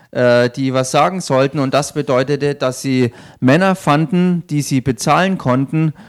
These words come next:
um sie dazu zu bringen, etwas zu tun, was sie ihnen auftrugen.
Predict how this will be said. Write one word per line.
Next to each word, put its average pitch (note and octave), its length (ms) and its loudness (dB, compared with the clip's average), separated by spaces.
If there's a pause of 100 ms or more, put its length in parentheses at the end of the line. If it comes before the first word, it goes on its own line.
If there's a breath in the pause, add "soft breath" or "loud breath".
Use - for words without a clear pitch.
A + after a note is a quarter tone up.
(120)
um C#3 160 -2
sie C3 140 -4
dazu B2+ 340 0
zu B2+ 160 -4
bringen, D#3+ 600 0
etwas B2+ 340 -4
zu B2+ 100 -8
tun, D#3 400 0
was B2 220 -2
sie B2+ 180 -2
ihnen D#3 220 -2
auftrugen. G#2+ 680 -4